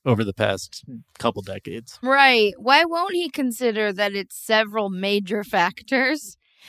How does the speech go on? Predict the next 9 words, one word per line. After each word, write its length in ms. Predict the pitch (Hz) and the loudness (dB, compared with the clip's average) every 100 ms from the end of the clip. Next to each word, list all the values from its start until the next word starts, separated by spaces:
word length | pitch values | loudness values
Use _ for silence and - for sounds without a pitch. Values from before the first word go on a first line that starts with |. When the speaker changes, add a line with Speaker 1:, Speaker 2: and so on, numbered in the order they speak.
| - | -2
Speaker 2:
And 200 | 247 277 277 | 2 2 2
also, 480 | 262 320 - 349 | 2 0 0 -2
like, 220 | 311 277 226 | 2 0 -2
one 400 | 196 214 247 262 | -4 0 0 0
big 240 | 254 214 | -2 -2
factor 460 | 226 214 208 226 208 | 0 0 0 -4 -2
that 240 | 196 190 | -2 -2
there 220 | 208 202 | -4 -2
is, 760 | 214 233 233 220 208 - - | 0 0 0 0 -2 -10 -18